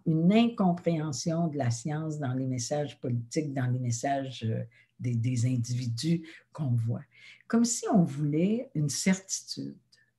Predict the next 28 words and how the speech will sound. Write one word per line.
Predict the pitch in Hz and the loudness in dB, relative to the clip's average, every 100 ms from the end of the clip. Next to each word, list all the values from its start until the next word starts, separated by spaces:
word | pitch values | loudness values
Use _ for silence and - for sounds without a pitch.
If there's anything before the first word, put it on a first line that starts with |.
| _ - - _ _ - - _ | _ -20 -20 _ _ -20 -20 _
Alors, | 143 165 | 0 2
la | |
science | 160 - 226 269 - | 2 4 2 2 0
ne | 165 | 0
serait | - 156 | 0 -4
pas | - 185 | 0 0
ce | 180 | -2
qu'elle | - 147 139 | -2 -2 0
est | 175 226 - _ _ | 0 -2 -6 _ _
si | - 165 | 0 2
elle | |
était | 151 170 | 4 4
basée | 139 135 120 196 | 2 0 0 -2
sur | 180 | -2
des | 131 127 | -4 -6
certitudes. | 131 - 117 - - - 233 254 _ _ _ - - - - - - _ _ _ _ - | -6 -8 -8 -8 -8 -8 -8 -10 _ _ _ -20 -20 -18 -18 -20 -20 _ _ _ _ 0
Et | 170 170 170 - - - _ _ _ _ - | 4 4 0 -6 -20 -20 _ _ _ _ -10
ce | - | -4
que | - | 2
je | 196 - | 2 2
trouve | - 262 254 | 0 0 0
qui | - 185 | -4 -6
serait, | - 180 196 196 185 - _ _ _ - - | -4 -4 0 2 0 -6 _ _ _ -20 -6
euh, | 175 - - | -4 -4 -8
si | - - | -10 4
on | 196 185 | 6 6
voulait | 180 196 | 6 4
vraiment, | 202 185 208 202 214 220 220 | 4 4 6 6 6 4 2